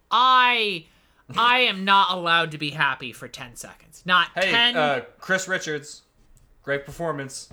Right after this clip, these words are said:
Speaker 1: Yeah, we're, we'll get to Americans terrorizing my life really quickly. Um,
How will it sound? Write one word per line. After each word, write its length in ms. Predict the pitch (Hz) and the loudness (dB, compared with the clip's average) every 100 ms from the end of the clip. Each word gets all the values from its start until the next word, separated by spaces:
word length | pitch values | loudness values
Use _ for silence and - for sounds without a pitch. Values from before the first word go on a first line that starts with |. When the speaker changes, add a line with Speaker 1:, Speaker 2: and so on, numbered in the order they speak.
| - | -8
Speaker 1:
Yeah, 240 | 240 226 185 214 220 - 233 | 0 0 0 -6 -18 -18 -2
we're, 280 | 285 294 | 0 2
we'll 240 | 294 311 302 | 2 0 0
get 240 | 294 269 | 0 -2
to 280 | - 262 233 214 | -4 -6 -4 -4
Americans 680 | 214 214 196 190 196 180 | -2 0 0 -2 -6 -10
terrorizing 680 | - 202 170 165 160 151 156 | -6 -4 -2 0 -2 -4 -4
my 160 | 151 143 | -4 -4
life 320 | 127 110 - | -8 -14 -16
really 220 | 139 107 | -16 -16
quickly. 440 | - - - 92 _ _ _ _ | -18 -18 -20 -20 _ _ _ _
Um, 540 | 196 190 185 180 180 | 2 4 2 -2 -10